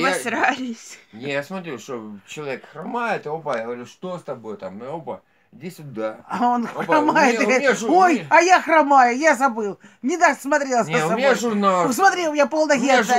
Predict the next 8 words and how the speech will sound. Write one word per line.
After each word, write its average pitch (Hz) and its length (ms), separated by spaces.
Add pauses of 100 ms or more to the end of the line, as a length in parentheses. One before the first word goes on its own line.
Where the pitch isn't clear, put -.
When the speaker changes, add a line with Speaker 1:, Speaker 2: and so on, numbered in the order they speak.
Speaker 2:
у 233 120
меня 240 200
Speaker 3:
отдать 208 100
не 254 60
Speaker 2:
журнал. 170 560 (340)
У - 60
меня 262 180
журнал. 160 580